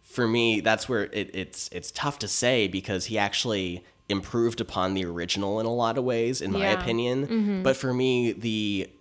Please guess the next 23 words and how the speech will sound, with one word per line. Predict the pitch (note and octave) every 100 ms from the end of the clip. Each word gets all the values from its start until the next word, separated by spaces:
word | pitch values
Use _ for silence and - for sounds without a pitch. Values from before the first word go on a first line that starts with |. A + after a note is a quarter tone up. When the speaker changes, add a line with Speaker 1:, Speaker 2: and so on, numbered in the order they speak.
| _ _ _ _
Speaker 1:
the | A2+ A2+
story | - - G#2+ G#2 G#2+ G2 F#2+
of | F#2+ F2+ F2+ F2
the | F#2
comics, | - F2+ F2+ E2+ - - - - - _ _ _ _ _ -
uh, | F2+ D#2+ D#2 C#2+ - _ _ _ _ _ _
is | - A2
so | - G#2 F2+
interesting | E2 F2+ F2 - F2 D#2+ E2
in | F#2+
terms | F2+ F#2+ F2 E2+
of, | F2+ D#2 D#2+ F2+ - _ _ _ _
you | - F#2+
know, | D2 D2+
just | A2+ - -
being | A#2+ A#2 A2+ A2
in | G2
your | G2+
early | F#2 G#2 G#2
twenties | G2+ G#2 F#2+ F#2 F#2 F#2 F2+ -
and | - A3+ A3 G#3+ G3 G3
Speaker 2:
Mm-hmm. | F#3+ - - _ _ _ _ _ -
Speaker 1:
relationships | A#2 A2+ A#2 A2+ - A#2 - A#2+ A2+ A2+ - -